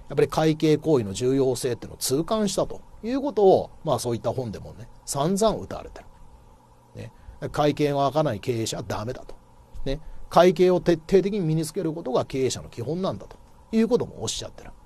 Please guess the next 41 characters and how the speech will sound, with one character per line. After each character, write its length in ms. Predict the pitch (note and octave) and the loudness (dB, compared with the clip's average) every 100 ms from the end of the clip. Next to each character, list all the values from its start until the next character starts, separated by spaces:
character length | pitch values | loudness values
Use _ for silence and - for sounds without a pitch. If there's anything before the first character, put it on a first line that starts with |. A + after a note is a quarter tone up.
| - - - - - | -20 -20 -20 -16 -2
で、 60 | |
別 200 | F3 F3+ | 0 2
に 60 | A3+ | 2
経 120 | A#3+ | 0
営 120 | C4+ | 0
者 140 | A3+ A#2+ | 0 -2
に 60 | |
な 80 | G#2+ | -2
ら 100 | D#3+ | 0
な 100 | C#3+ | 0
く 60 | - | -2
っ 20 | |
た 120 | - | -12
っ 20 | |
て、 300 | - B2 A2+ | -10 -4 -4
さ 100 | F2 | 0
っ 40 | G3 | -2
き 100 | C#3+ | -2
言 80 | F#2+ | -6
っ 40 | |
た 120 | - | -4
通 120 | A#2+ G#2+ | -4 -4
り、 80 | |
企 220 | D#2 - G#3+ | -4 -6 4
業 140 | D#3+ | 4
に 60 | G#2 | 4
勤 240 | - D3+ | -6 -2
め 60 | C#3+ | -2
る 80 | |
以 20 | F2+ | -2
上 160 | D#2+ | -8
は 60 | D#2+ | -12
も 100 | F#2+ | -12
う 40 | F#2 | 4
全 200 | B3 C#4 | 4 6
部 100 | A2+ | -2
土 140 | G2+ | -2
台 200 | C3+ G3 | 2 4
で 100 | C4+ | 2
す 140 | - | -2
よ。 120 | - | -8